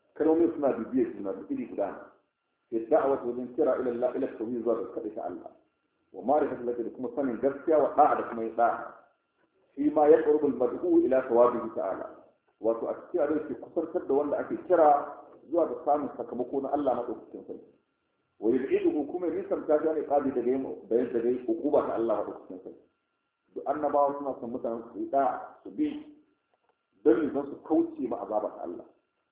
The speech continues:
Kuma haka duk wani jagora yake, duk wani jagora yana son ya kai da jama'a ta zuwa ga cikin nasara. Wallahi jama'a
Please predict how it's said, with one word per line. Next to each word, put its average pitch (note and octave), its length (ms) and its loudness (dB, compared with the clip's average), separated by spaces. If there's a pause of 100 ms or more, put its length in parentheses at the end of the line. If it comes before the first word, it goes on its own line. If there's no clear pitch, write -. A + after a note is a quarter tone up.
(800)
Kuma A2 240 -8
haka A#2 100 -8
duk A#2+ 140 -6
wani C3+ 160 -6
jagora G#2 320 -2
yake, F2+ 300 -6
duk B2+ 100 -10
wani D3+ 140 -8
jagora B2 340 0
yana A#2+ 220 -2
son A2+ 100 -10
ya G2 160 -10
kai B2 180 -4
da G2+ 200 -2 (120)
jama'a G#2 300 -2
ta G#2 160 -8
zuwa G2+ 160 -2
ga F2+ 100 -8
cikin G2+ 300 -14
nasara. E2+ 320 -10 (1700)
Wallahi A2+ 320 2
jama'a A2 300 -8